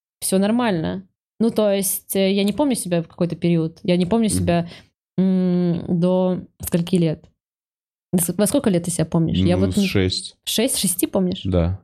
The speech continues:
Speaker 1: Некоторые дети пусть помнят себя в три, это вообще какой-то, типа,
Speaker 2: Да,
Speaker 1: говорят,
Speaker 2: это
Speaker 1: что
Speaker 2: пиздец.
Speaker 1: мы пытаемся забыть то, что нам не нравилось, да, говорят? Типа, что мы хотим ис-, стереть из
Speaker 2: Да.
Speaker 1: памяти то, что мы не хотим знать о детстве. Но мне кажется, это неправда, потому что я просто,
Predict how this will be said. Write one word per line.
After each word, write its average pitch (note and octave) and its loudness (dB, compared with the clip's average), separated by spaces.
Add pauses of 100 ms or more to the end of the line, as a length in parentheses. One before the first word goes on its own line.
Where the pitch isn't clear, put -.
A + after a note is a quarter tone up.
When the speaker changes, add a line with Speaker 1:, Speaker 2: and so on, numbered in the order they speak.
(600)
Speaker 1:
Некоторые G3 2
дети F#3 0
пусть - -2
помнят F#3 2
себя F3 0
в F3 -6
три, F#3 0
это F#3+ 0
вообще - -2
какой-то, E3+ -2
типа, - 0
Speaker 2:
Да, - 6
Speaker 1:
говорят, G2 4
Speaker 2:
это F2+ 0
Speaker 1:
что - 2
Speaker 2:
пиздец. F2+ 2
Speaker 1:
мы A3 4
пытаемся A3 0
забыть F#3 -2
то, G#3+ 2
что - 0
нам G3 4
не G3 2
нравилось, G3 2
да, D#3+ 2
говорят? F#3 -2 (160)
Типа, E3 -6 (100)
что E3+ 0
мы G3 4
хотим F3+ 2
ис-, - -2
стереть - 0
из G2+ 4
Speaker 2:
Да. F#3+ 4
Speaker 1:
памяти F#3 0 (100)
то, F#3+ 2
что F#3+ -2
мы F#3 2
не F#3 2
хотим F#3+ 0
знать F3 0
о E3+ 2
детстве. F3+ -2
Но F3 2
мне F#3 0
кажется, F#3 -2
это G3+ 0
неправда, G3+ 0
потому D#3+ -2
что - -2
я E3 0
просто, F3 -2